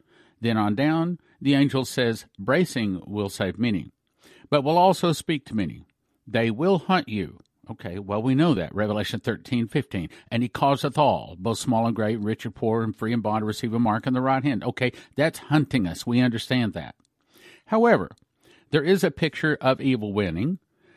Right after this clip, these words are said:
but there's also a picture of good winning. Now let's jump to what Terry Bennett was told. "I saw in the governmental area that we will go through a dramatic change in our government,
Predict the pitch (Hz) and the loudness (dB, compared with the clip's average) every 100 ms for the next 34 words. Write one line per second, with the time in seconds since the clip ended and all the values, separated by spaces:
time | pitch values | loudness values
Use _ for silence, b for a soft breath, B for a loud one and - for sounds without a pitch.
0 | b b 214 202 185 175 151 147 151 143 | b b -4 0 2 4 4 4 0 -2
1 | - 123 - - 139 143 160 208 190 107 | -2 -6 -4 -6 -4 -4 -2 2 2 2
2 | 110 95 73 - _ 113 117 110 - 120 | 0 0 -4 -12 _ -6 -4 -4 -4 -4
3 | 104 - 104 110 107 - 107 98 113 147 | -4 -6 0 2 2 -2 -4 -2 2 0
4 | 87 90 - 95 69 - _ B B B | 0 -8 -4 -4 -4 -12 _ B B B
5 | B B 131 143 185 180 196 170 165 160 | B B -2 0 4 6 6 2 0 0
6 | 156 151 139 104 110 82 92 110 123 127 | 0 0 -2 0 0 0 -2 -2 0 2
7 | 156 190 143 135 - 120 117 107 143 196 | 2 2 2 0 0 -4 -2 0 2 2
8 | 139 - 107 98 101 90 90 101 87 82 | 0 -2 0 0 -2 -4 0 0 0 -2
9 | 127 | -4